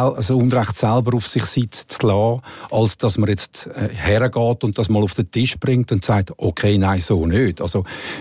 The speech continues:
das müssen wir jetzt noch mal klären miteinander. Das ist sicher ein Punkt. Und von dort her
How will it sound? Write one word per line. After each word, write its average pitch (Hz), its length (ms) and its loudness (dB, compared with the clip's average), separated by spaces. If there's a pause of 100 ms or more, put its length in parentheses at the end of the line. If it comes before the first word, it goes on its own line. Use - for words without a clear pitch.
(120)
das - 180 0
müssen 101 220 0
wir 101 80 2
jetzt 95 120 -2
noch 92 100 2
mal 87 120 2
klären 110 460 2
miteinander. 92 600 -2
Das 110 140 0
ist - 140 -4
sicher - 260 0
ein 101 140 2
Punkt. 98 420 0
Und 98 160 2
von 117 140 -2
dort 123 240 0
her 120 160 2